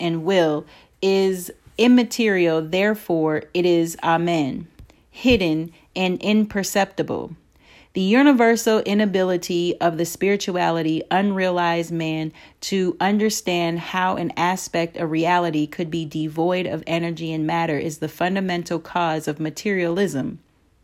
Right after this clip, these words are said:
Due to religious systems that do not train people to experience the self as that which is aware and is separate from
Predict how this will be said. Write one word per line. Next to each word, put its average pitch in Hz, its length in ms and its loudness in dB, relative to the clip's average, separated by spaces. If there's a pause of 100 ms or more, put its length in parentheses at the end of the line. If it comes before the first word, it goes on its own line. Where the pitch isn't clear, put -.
(1300)
Due 240 280 4
to 254 180 0
religious 208 480 4
systems 190 480 0
that 175 160 0
do 180 160 -2
not 185 400 -2
train 185 520 0
people 185 420 -2
to 175 180 -2
experience 175 760 -2
the 165 140 -6
self 170 560 0
as 170 360 2
that 170 280 -2
which 175 280 -2
is 170 300 0
aware 165 560 0 (300)
and 175 220 0
is 156 120 -2
separate 196 520 0
from 165 260 -4